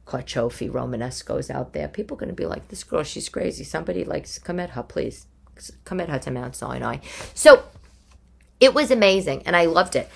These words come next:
If, if I could find them in the stores, I'm gonna buy them. If you could find them, uh,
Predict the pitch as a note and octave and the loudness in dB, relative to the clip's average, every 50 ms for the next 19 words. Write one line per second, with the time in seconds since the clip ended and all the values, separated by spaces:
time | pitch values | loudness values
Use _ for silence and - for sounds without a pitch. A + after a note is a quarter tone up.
0 | - - - - - - G3 G3+ G3 - A#3 A3+ - A#3 A3 G#3+ - G#3 F#3 - | -18 -20 -20 -16 2 4 4 6 6 4 4 4 4 4 2 2 0 -2 2 4
1 | - A3 A3+ B3+ C4+ C#4+ C#4 B3+ A3+ B3+ A#3+ A#3 A3 G#3 G3 G3 F#3+ - - F#3 | 4 6 8 8 6 6 4 0 0 0 2 2 2 0 0 -2 -4 -2 2 6
2 | F3 E3+ E3 D#3+ D#3+ E3 D#3+ - - - D3+ D3+ D3+ C#3 E3 E3 F3+ F3 - C#3+ | 8 8 10 10 8 6 4 2 0 0 2 2 2 2 2 4 4 2 4 6
3 | C#3 C#3 C#3 C#3 C3+ - C#3 C#3 C#3 C3+ - - - - F3 G3 - - G3 - | 6 6 6 6 4 2 2 2 0 0 -2 -6 -4 -4 -4 -2 -2 -4 -4 -2
4 | - E3+ D#3+ D#3 D3+ D3 D3 D3 C#3+ C#3+ D3 C#3+ - - - - - - - _ | 0 2 2 2 2 2 0 0 0 0 -2 -6 -12 -18 -20 -20 -20 -20 -20 _
5 | - D3+ D3 C#3 C3+ B2+ | 0 2 4 4 4 2